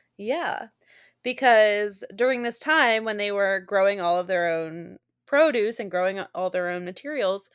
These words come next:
they, when it was all ripe, they would pick it, harvest it, they would put it into baskets,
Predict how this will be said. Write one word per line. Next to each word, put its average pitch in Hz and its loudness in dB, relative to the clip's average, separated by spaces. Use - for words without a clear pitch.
they, 202 2
when 185 -6
it 185 -2
was 202 -6
all 208 0
ripe, 180 -4
they 202 -2
would 180 -4
pick - -4
it, 247 -2
harvest 202 0
it, 262 -2
they 196 -2
would 185 0
put 202 -8
it 202 -4
into 233 -8
baskets, 196 -4